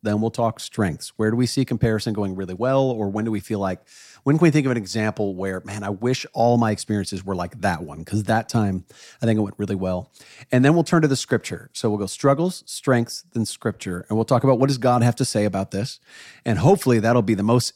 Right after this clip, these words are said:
edifying part of everything we've got, 'cause that word, that will not pass away. Cassie and Chelsea and I, we can ramble and we can chat.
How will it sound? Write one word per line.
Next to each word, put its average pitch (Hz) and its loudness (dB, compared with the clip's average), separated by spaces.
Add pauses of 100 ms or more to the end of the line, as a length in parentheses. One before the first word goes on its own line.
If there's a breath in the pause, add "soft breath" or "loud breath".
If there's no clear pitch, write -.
edifying 123 2
part 110 2
of 104 -2
everything 117 2
we've 110 0
got, 87 -2
'cause 95 -6
that 120 2
word, 160 4
that 123 4
will 135 6
not 127 2
pass 113 2
away. 95 2
Cassie 120 0
and 127 2
Chelsea 139 2
and 147 2
I, 147 2
we 123 2
can 87 -6 (240 soft breath)
ramble 147 4
and 107 0
we 127 6
can 131 -2
chat. - -4